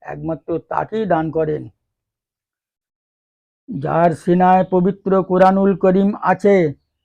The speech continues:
তাকে চেনা যাবে রাতের সময়, যখন মানুষ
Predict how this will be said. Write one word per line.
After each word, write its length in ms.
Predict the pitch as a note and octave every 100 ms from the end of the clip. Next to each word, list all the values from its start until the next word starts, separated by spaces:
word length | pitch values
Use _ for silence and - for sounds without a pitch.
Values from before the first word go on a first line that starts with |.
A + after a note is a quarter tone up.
| _ _ -
তাকে 260 | D#3 F3+
চেনা 320 | - F3 F#3
যাবে 260 | F#3 F#3 F#3
রাতের 440 | E3+ D#3 D#3+ F3+
সময়, 520 | F3 - F3 F3 D#3+ C#3 _ _ - C#3+
যখন 340 | D#3+ E3+ E3+
মানুষ 540 | D#3+ D#3+ F3 G3 G#3